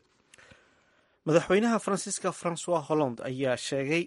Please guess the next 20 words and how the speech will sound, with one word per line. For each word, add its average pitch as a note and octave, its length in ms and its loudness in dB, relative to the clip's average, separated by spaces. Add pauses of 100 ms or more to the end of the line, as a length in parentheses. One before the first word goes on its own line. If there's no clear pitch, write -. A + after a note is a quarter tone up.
(100)
in D#3+ 140 -4
dhammaan C#3+ 420 4
calaamadaha C3+ 640 -2
ay C#3+ 180 -2
hayaan D3 260 0
ay C#3+ 100 -2
muujinayaan C#3+ 580 0 (480)
in G#3+ 160 4
uu F3+ 220 0
weerarku G3 380 2
argagixisnimaha D3 760 0
weerarkii D#3 400 0
lala, C#3+ 160 0 (180)
lagu D3+ 140 -2 (120)
qaaday C#3 280 -2
Champs-Élysées D3 720 -4
ee C#3 120 -2
magaalada C3 420 -2
Paris, D3 340 -2 (360)
kaasi D#3 420 0